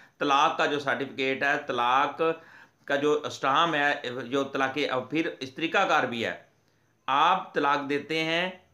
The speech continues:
शौहर अपनी बीवी को दे रहा है, पहले महीने पहले नोटिस भेजेगा, दूसरे महीने दूसरा भेजेगा, तीसरे महीने तीसरा भेजेगा। अब कानून में ये अमेंडमेंट आई है और ये तीनों तलाक़ें दी, दी जाएंगी, तो वो उसको हमारा कानून,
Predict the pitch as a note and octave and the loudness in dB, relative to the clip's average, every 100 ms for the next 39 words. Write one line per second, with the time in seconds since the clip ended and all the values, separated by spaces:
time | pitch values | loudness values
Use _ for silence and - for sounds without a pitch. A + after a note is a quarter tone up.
0 | _ _ _ _ _ _ _ - D#3 D3+ | _ _ _ _ _ _ _ 0 2 4
1 | F3+ F#3 D3 C#3+ D#3+ C#3+ D3 D#3+ D#3 F3 | 4 2 -2 0 -2 0 0 0 2 2
2 | F3 E3+ A#2 C#3 D3+ E3+ F3+ F#3 - _ | 2 -6 -4 2 4 4 2 0 -10 _
3 | D3+ D#3 F3+ D#3+ D3 D#3 D#3 D#3 F3+ F3 | 2 4 2 2 0 0 0 2 2 2
4 | D#3 D#3 D#3+ E3 D3+ E3 E3+ F3 E3+ C#3 | 0 0 -2 -2 2 2 2 2 0 -4
5 | C#3 E3+ E3+ D3 D3 C3+ C3+ E3+ F3+ E3 | -4 0 0 0 -2 -2 0 0 2 0
6 | D3 D#3 F3 F3 D#3+ F3 F3 F3 F3+ G3 | 0 0 0 -2 -4 -4 -4 -2 -2 2
7 | A3 G#3+ D#3+ B2+ A#2+ A2+ - - _ - | 4 4 2 -2 -2 -4 -6 -20 _ -4
8 | D#3 D#3+ E3+ D3+ D#3+ E3+ E3+ D#3+ D3+ D3 | -2 0 -2 0 0 0 0 2 2 0
9 | D3 D#3+ D#3 D3 C#3+ C#3+ E3+ - D3 C#3+ | 0 -2 0 0 0 2 0 2 0 2
10 | D3+ - - _ - E3+ F#3 G#3+ F#3 D#3+ | -2 -2 -14 _ -8 -2 0 0 2 0
11 | F3 E3+ D#3 - C#3+ C#3+ D#3+ D#3+ D#3 D#3 | 0 -2 -2 -6 -4 -2 0 2 2 0
12 | E3 E3+ D#3 D3+ D3+ - E3 D3+ C3 C3 | -2 0 0 0 -4 0 0 2 2 0
13 | C#3+ C#3+ C#3 D3+ | 0 -4 -4 -4